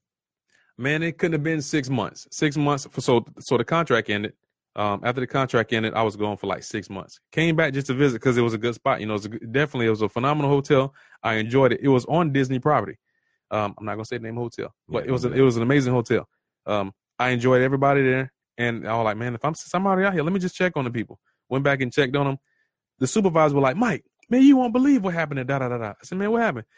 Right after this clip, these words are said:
Speaker 1: He said, so he ended up cheating on, so he was cheating on his wife with his supervisor. His wife came up there, put on a clown suit, showed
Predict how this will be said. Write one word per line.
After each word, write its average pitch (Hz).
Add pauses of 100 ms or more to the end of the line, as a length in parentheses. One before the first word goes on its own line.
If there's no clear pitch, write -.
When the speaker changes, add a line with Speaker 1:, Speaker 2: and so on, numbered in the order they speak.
(480)
Speaker 1:
He 196
said, 185
so 185
he 269
ended 226
up -
cheating 214
on, 208
so -
he 208
was 262
cheating 208
on 196
his 165
wife 190
with 165
his 233
supervisor. 113
His 147
wife 214
came 175
up 147
there, 143
put 143
on 147
a 110
clown 233
suit, 123
showed 214